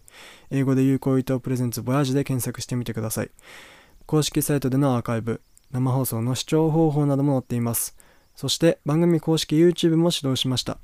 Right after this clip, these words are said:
現在すでにホームページでは配信されてないものから最新回までポッドキャスト版アーカイブを随時アップしていきます。チャンネル名はボヤージュザポッドキャストです。アーカイブの視聴やチャンネル登録もよろしくお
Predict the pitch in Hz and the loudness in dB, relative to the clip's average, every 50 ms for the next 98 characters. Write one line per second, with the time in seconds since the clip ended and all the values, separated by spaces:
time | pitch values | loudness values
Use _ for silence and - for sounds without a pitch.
0 | - - - - - - - - - - 147 143 127 131 123 120 - 147 135 131 | -20 -20 -20 -20 -20 -20 -20 -12 -2 0 2 2 2 2 0 0 0 2 2 2
1 | 123 127 127 - 107 143 151 156 147 - 160 147 131 135 135 139 131 113 156 165 | 2 2 0 0 2 2 2 2 4 4 2 2 4 2 2 2 2 2 0 0
2 | 151 - 160 151 143 151 143 160 151 156 139 143 170 175 139 127 123 120 - 120 | 2 2 2 2 2 0 0 0 2 2 4 4 4 4 4 4 2 0 -2 -2
3 | 113 110 - - - - 139 123 - 131 127 120 - 117 110 110 107 107 - - | -4 -4 -6 -8 -6 -6 -4 -4 -2 -2 -4 -4 -4 -4 -4 -4 -6 -6 -8 -6
4 | - 123 - - 139 - - 139 - - 139 127 135 135 - - 143 139 - - | -8 -8 -6 -6 -6 -6 -4 -6 -4 -6 -4 -2 -2 -2 -2 -2 -4 -4 -2 -2
5 | 139 127 131 135 135 127 131 156 165 135 135 143 131 131 - - 131 - - 123 | -2 -2 0 -2 -2 0 2 0 0 0 0 -4 -4 -4 -6 -6 -6 -6 -4 -6
6 | 120 - - 123 127 - - - - - - - - - - - - - 180 180 | -6 -4 -4 -4 -2 -2 -4 -6 -8 -14 -20 -20 -20 -20 -20 -10 -2 0 2 4
7 | 185 185 180 180 151 127 117 127 139 - 120 127 131 147 147 139 139 135 147 139 | 4 6 6 6 4 4 4 2 0 0 0 0 2 2 2 0 0 -2 -2 -2
8 | - 139 131 - - 143 123 - 147 - - 123 110 107 107 - - - - - | -2 -6 -8 -6 -6 -6 -4 -2 -4 -4 -4 -6 -6 -6 -6 -8 -8 -12 -14 -20
9 | - _ - _ - - - 143 143 135 - 147 135 135 131 131 127 - - - | -20 _ -20 _ -20 -10 -4 -4 -4 0 0 0 0 0 0 0 -2 -4 -4 -4
10 | 127 123 127 139 - - - - 151 147 151 156 147 147 - 156 147 139 131 - | -2 0 0 0 -2 -2 -4 -2 0 2 2 2 2 2 2 2 2 2 2 2
11 | 139 139 147 131 123 123 135 156 - - - 151 139 | 2 2 2 2 2 0 0 0 -2 -2 -4 -4 -2